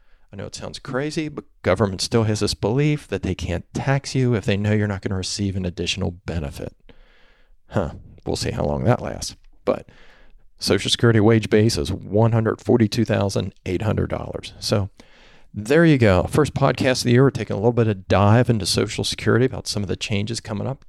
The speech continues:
Keep that earnings limit in mind. If you have additional questions that you'd like to email me, email podcast at plan to retire dot com.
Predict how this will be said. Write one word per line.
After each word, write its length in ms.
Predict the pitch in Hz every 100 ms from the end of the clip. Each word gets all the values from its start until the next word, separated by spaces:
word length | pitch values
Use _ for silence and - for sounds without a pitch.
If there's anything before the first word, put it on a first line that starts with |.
| -
Keep 320 | - 117 117
that 220 | 120 113 -
earnings 380 | 110 117 113
limit 320 | 110 110 117 -
in 300 | 113 107 101
mind. 500 | 104 104 113 151 151 - - - - - -
If 100 | 156
you 40 |
have 100 | 147
additional 440 | 117 139 - 139
questions 640 | 113 123 117 - 160 180 - -
that 260 | 90 - 113
you'd 100 | 104
like 200 | 101 -
to 120 | 82 -
email 460 | 113 123 127 127 127
me, 340 | 127 160 196 _ _ - - - -
email 480 | 117 117 113 107 92 _
podcast 800 | - 110 120 - 135 143 156 - - -
at 260 | 76 - -
plan 680 | - 104 113 143 147 127 - -
to 200 | 117 110
retire 800 | 104 - - 101 113 139 165 - _ - - 135
dot 360 | 135 131 -
com. 480 | - 107 104 131 165